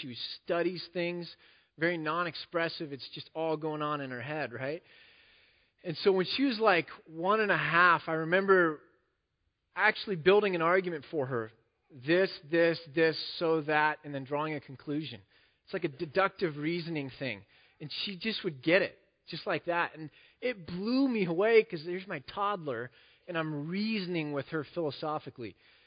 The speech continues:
And I had high school students that couldn't even get a deductive argument, right? Um, and I'm just like, "Man,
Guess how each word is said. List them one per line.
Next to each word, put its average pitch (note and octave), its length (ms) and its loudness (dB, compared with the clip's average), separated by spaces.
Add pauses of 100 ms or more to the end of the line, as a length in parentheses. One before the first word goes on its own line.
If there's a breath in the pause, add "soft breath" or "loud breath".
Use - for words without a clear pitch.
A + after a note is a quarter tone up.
(140 soft breath)
And D#3 100 0
I G3 60 4
had G#3 100 2
high G#3 220 4
school - 320 -2
students C#3 460 -2
that - 120 -10
couldn't D#3 200 -2
even C3+ 160 -4
get B2+ 120 -2
a B2 40 -10
deductive B2+ 540 -4
argument, A2+ 440 -4
right? C3+ 260 -2 (600 loud breath)
Um, C3+ 460 2
and F3+ 120 -6
I'm F#3 120 -4
just E3+ 160 -8
like, D#3+ 220 0
"Man, G#3+ 560 0